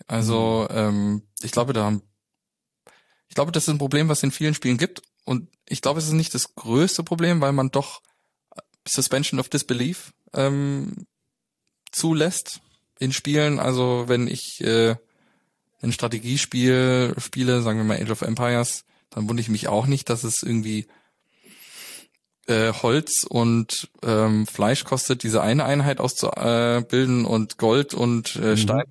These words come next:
Speaker 1: die andere
Speaker 2: Mhm.
Speaker 1: Einheit auszubilden. Also das akzeptiert man dann schon.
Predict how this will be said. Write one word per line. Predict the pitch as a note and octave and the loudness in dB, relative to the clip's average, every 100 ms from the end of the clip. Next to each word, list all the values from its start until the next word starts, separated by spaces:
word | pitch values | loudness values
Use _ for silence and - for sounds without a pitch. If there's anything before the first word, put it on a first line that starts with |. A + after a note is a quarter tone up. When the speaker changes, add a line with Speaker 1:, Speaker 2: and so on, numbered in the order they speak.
| _ | _
Speaker 1:
die | G#2+ | -2
andere | A#2+ C#3+ | 0 2
Speaker 2:
Mhm. | B2 | 2
Speaker 1:
Einheit | C3 B2+ | 0 0
auszubilden. | - - B2+ C3 C3 | -2 -6 -2 0 0
Also | - A2+ A#2 A#2 - _ _ _ | -2 0 0 -2 -16 _ _ _
das | - B2+ | -2 0
akzeptiert | B2+ C#3 - - D#3+ | 0 -2 -2 0 2
man | G3 F#3 | 2 2
dann | F#3 | 0
schon. | - G3+ | 0 -2